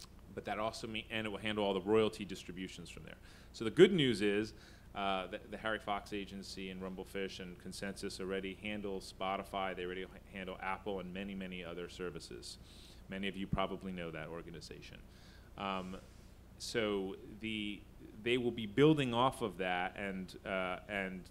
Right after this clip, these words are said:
the Mechanical Licensing Collective will, will, will be building a whole new experience for songwriters and publishers to go register works, to go claim recordings and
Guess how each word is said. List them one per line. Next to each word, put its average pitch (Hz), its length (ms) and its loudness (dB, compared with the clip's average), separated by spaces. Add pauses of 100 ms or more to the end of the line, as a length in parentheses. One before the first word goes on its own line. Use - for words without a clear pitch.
(120)
the 98 200 -2
Mechanical 113 480 -4
Licensing 110 420 -2
Collective 95 400 -6
will, 95 80 -4
will, 95 200 -4 (160)
will 107 140 2
be 104 120 0
building 107 480 0 (400)
a - 40 -12
whole 131 360 -2
new 117 260 0
experience 104 760 0
for 98 520 2 (300)
songwriters 101 1040 0
and 92 140 -6
publishers 104 560 -2
to 98 100 -8
go 95 140 0
register 110 560 0
works, 110 440 0
to 104 120 -10
go 101 360 2 (380)
claim 120 640 -2 (160)
recordings 107 880 2
and 98 240 -6